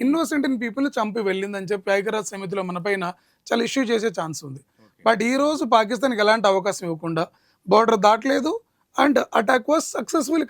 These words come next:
Speaker 1: completed just in ten minutes.
Speaker 2: ఓకే.
Speaker 1: అంటే ఇండియా ఏమని చెప్పాలనుకుంటుందంటే, "మేము బయట కాలు పెట్టాల్సిన అవసరం లేదు,
Speaker 2: ఓకే.
Speaker 1: మేము మా దేశంలో ఉంటూనే మీకు సరైన సమాధానం చెప్పగలం, అలాంటి టెక్నాలజీ మా దగ్గర ఉంది"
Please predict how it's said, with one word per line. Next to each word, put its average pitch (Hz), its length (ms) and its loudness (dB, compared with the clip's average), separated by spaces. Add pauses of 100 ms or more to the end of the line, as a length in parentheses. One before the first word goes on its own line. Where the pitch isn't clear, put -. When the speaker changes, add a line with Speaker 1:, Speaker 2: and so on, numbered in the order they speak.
Speaker 1:
completed 226 340 -4
just 320 320 -2
in 359 60 2
ten 349 200 2
minutes. 202 380 -4 (340)
Speaker 2:
ఓకే. - 260 -20
Speaker 1:
అంటే 359 140 6
ఇండియా 294 280 4
ఏమని 277 360 2
చెప్పాలనుకుంటుందంటే, 185 920 -2 (340)
"మేము 262 320 0
బయట 214 300 0
కాలు 202 280 2
పెట్టాల్సిన 185 460 -2
అవసరం 175 380 -6
లేదు, 160 500 0 (180)
Speaker 2:
ఓకే. - 100 -20 (100)
Speaker 1:
మేము 233 200 2
మా 208 200 8
దేశంలో 226 540 0
ఉంటూనే 202 760 -2 (300)
మీకు 226 160 -2
సరైన 220 340 2
సమాధానం 208 460 -2
చెప్పగలం, 202 600 0 (380)
అలాంటి 320 380 4
టెక్నాలజీ 240 640 2
మా 202 180 0
దగ్గర 185 300 2
ఉంది" 185 580 0